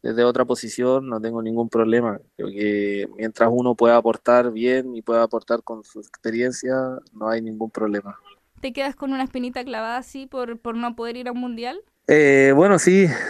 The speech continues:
Speaker 1: es como un sueño frustrado. Todavía queda la última opción, si es que me acompaña el físico, si es que me acompaña el, la buena, el buen rendimiento, pero, pero claro, sí, ya dos procesos que, que no se ha cumplido el objetivo.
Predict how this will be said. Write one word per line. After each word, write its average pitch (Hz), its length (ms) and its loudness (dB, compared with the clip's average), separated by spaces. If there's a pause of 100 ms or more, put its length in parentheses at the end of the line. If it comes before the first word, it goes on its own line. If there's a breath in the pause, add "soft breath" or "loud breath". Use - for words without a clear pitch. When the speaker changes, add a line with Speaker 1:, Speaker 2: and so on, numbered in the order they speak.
(480 loud breath)
Speaker 1:
es 123 160 -8
como 120 680 -4 (280)
un 120 120 -8
sueño 123 280 -4
frustrado. 135 640 2 (160)
Todavía 113 800 2 (460 soft breath)
queda 123 240 2
la 120 80 2
última 123 340 -6
opción, 131 580 -6
si 110 120 -18
es 98 80 -16
que 104 360 -2
me 101 80 -6
acompaña 104 460 -4
el 104 60 -6
físico, 120 480 -4
si 107 100 -12
es - 60 -18
que 104 80 -14
me 104 80 -8
acompaña 104 600 -6
el, 98 160 -20 (180)
la 107 100 2
buena, 107 380 0
el 107 80 0
buen 117 180 0
rendimiento, 117 640 -2
pero, 104 460 -2
pero 107 160 -2
claro, 107 320 2
sí, 104 240 -10
ya 104 120 -6
dos 107 240 -6
procesos 110 680 -8
que, 101 600 -16
que 110 100 -12
no 110 120 -4
se 113 120 -2
ha - 20 -2
cumplido 113 320 -4
el 113 80 2
objetivo. 123 640 -2